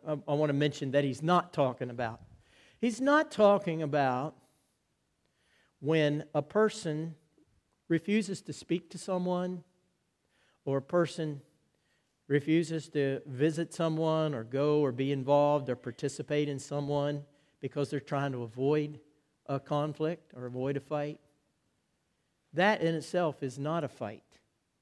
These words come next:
Now, it might seem strange, and it certainly seems awkward to us as human beings sometimes, but we all have been there. We've all been in situations where if I go,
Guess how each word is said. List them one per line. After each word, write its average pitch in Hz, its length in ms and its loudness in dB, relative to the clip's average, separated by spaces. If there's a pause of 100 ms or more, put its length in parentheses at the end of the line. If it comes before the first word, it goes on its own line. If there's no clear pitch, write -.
(460)
Now, 165 80 2
it 160 60 4
might 180 240 4
seem 170 200 0
strange, 151 560 0
and 147 120 0
it 139 60 -10
certainly 160 320 0
seems 147 280 -4
awkward 143 400 0
to 135 140 -2
us 131 160 -4
as 123 100 -12
human 127 220 -6
beings 120 360 -6
sometimes, 120 400 -12
but 147 280 -2
we 190 120 8
all 247 280 8
have 180 80 -2
been 180 200 4
there. 123 380 -4 (680)
We've 160 200 2
all 202 200 6
been 180 220 2
in 160 120 -2
situations 131 840 -4
where 139 360 4
if 135 160 -2
I 165 180 4
go, 156 600 2